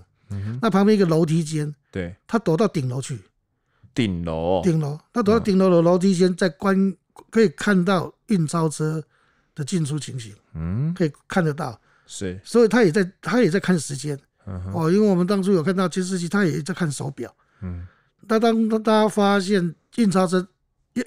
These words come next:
Speaker 2: 要进入到后面巷子到停车场，他就下楼了。
Speaker 1: 嗯。
Speaker 2: 很明显，因为大楼刚好都有监视器，
Speaker 1: 是。
Speaker 2: 他就走下楼。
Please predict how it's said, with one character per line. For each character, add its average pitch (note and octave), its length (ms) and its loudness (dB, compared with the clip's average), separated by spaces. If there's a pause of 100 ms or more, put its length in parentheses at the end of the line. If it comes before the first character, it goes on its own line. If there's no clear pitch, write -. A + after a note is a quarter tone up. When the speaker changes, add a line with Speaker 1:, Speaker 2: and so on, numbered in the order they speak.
Speaker 2:
要 A3 120 2
进 G3+ 220 2
入 G3+ 140 4
到 E3+ 180 -2
后 G#3+ 220 2
面 G3 160 6
巷 F3+ 220 -2
子 D3 140 -6
到 E3 240 -4
停 D3 200 -10
车 E3+ 120 -2
场， B2+ 200 -6 (760)
他 F3+ 100 -2
就 F#3+ 80 4
下 F3 220 2
楼 - 140 -14
了。 - 60 -20 (500)
Speaker 1:
嗯。 E2+ 260 -8
Speaker 2:
很 E3 120 0
明 F#3 220 6
显， D#3 180 0 (120)
因 A3 120 2
为 A3+ 140 4
大 G3 220 0
楼 D#3 80 0
刚 F3+ 120 0
好 E3 60 -2
都 E3 120 -2
有 D3+ 60 0
监 D3+ 140 -6
视 C3+ 180 -10
器， B2 200 -14 (260)
Speaker 1:
是。 - 180 -16
Speaker 2:
他 F#3+ 140 0
就 G3+ 100 4
走 E3 180 -6
下 D3 220 -2
楼。 A2 160 -14